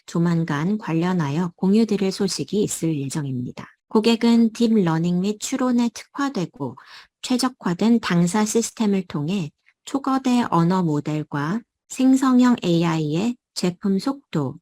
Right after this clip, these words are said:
기능 및 정확도를 가속화할 수 있습니다. 또한 당사의 원스톱 토탈 솔루션을 통해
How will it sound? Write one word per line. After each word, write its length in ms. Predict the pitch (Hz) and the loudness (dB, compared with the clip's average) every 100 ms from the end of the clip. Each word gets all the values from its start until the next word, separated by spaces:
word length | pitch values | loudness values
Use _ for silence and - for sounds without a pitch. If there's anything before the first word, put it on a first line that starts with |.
| - | -6
기능 380 | 180 165 160 | 0 0 2
및 160 | 170 202 | 0 -2
정확도를 720 | - 156 170 - 151 147 175 - | -2 -2 -2 -4 -6 -4 -6 -6
가속화할 580 | - 214 214 - 180 | -8 -6 -6 -2 0
수 160 | 170 - | 0 -2
있습니다. 760 | 143 - 165 143 123 139 139 139 - | -4 -2 -2 -2 -4 -4 -6 -8 -2
또한 280 | 254 262 254 | 4 6 4
당사의 540 | - 165 156 180 196 | 4 2 2 2 2
원스톱 560 | 170 147 151 - 180 175 | 2 2 0 -2 -4 -4
토탈 480 | 233 226 - 220 214 | -4 -4 -2 -2 0
솔루션을 640 | 226 226 226 214 180 160 | 0 0 0 0 0 -2
통해 440 | - 147 180 180 | -4 -4 -2 -4